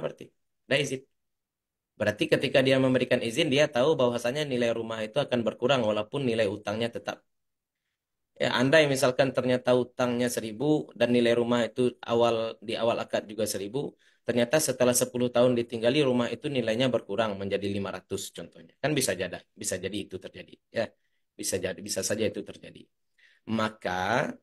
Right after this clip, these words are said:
ketika dia memberi izin, dia juga sudah harus tahu, uh, efek dari akad.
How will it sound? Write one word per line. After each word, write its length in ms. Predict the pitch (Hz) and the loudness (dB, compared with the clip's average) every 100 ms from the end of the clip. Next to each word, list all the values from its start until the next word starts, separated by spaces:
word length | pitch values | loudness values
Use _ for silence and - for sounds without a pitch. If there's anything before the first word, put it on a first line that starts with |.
| _ - - | _ -20 -6
ketika 400 | - 127 120 117 | -2 -2 0 0
dia 160 | 113 110 | 2 2
memberi 320 | 107 101 95 | 2 0 -2
izin, 240 | 101 160 147 | -2 -2 2
dia 160 | 156 | 0
juga 240 | 120 - 98 | 0 -4 -4
sudah 240 | 90 90 | -6 -12
harus 240 | 90 87 | -12 -12
tahu, 400 | - 113 143 107 - _ _ _ | -4 0 0 -2 -8 _ _ _
uh, 200 | 95 95 _ _ _ | -20 -20 _ _ _
efek 400 | - - 113 92 | -12 -2 -2 -2
dari 160 | 95 98 | -10 -10
akad. 320 | - 98 | -10 -10